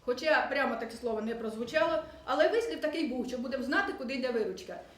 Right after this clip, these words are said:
Люди дуже обурені і хотіли передати Геннадію Михайловичу, що коли Геннадій Михайлович вибирався, е, на мера міста, коли були вибори, він у нас був частий гість, ми його підтримували. І на зараз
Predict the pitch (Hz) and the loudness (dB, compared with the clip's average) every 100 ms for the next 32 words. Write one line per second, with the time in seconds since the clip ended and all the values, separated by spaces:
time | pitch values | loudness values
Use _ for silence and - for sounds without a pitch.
0 | - - 269 427 440 262 349 339 294 294 | -20 -10 0 2 2 0 -2 0 0 2
1 | 262 208 190 208 - - 233 277 294 262 | 2 0 -2 -8 -12 -10 -8 -4 -4 0
2 | 269 262 240 196 185 180 - - - 240 | 4 4 4 -2 -4 -8 -14 -18 -10 -4
3 | 277 240 269 269 381 415 240 - 233 - | -2 0 0 4 4 6 4 0 -6 0
4 | 311 311 - - - - _ _ - - | 6 6 4 -12 -18 -20 _ _ -20 -14
5 | - 381 466 403 277 311 339 339 294 285 | -4 2 2 2 2 2 2 2 0 0
6 | 247 247 269 247 359 359 - 214 214 226 | -2 -2 -4 0 2 0 2 2 2 2
7 | 226 240 226 214 - - 233 233 208 202 | 0 -2 -2 -2 -4 -6 -4 0 0 -2
8 | 185 - 185 214 - - 254 269 254 240 | -6 -8 -8 -10 -14 -6 -4 -2 2 2
9 | 254 262 226 226 339 269 - 233 240 226 | 2 0 0 0 -2 -4 -4 -2 -2 -2
10 | 214 208 269 262 - 196 233 294 - - | -6 -8 -8 -8 -8 -8 -6 -8 -10 -14
11 | - - - - 339 403 392 392 - 320 | -16 -20 -16 -4 0 2 2 2 0 4
12 | 277 226 196 175 180 - - 254 262 254 | 4 4 0 -4 -8 -14 -12 -4 0 2
13 | 349 403 226 | 2 2 0